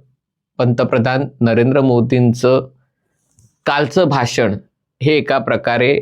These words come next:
येणाऱ्या काळासाठीची इन्शुरन्स पॉलिसी म्हणून आपल्याला बघायला हवं.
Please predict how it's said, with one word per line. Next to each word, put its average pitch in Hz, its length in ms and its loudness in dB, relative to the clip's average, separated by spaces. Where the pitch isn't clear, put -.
येणाऱ्या 123 720 2
काळासाठीची 143 1040 0
इन्शुरन्स 160 880 2
पॉलिसी 131 680 2
म्हणून 127 420 2
आपल्याला 123 380 0
बघायला 107 380 0
हवं. - 280 -4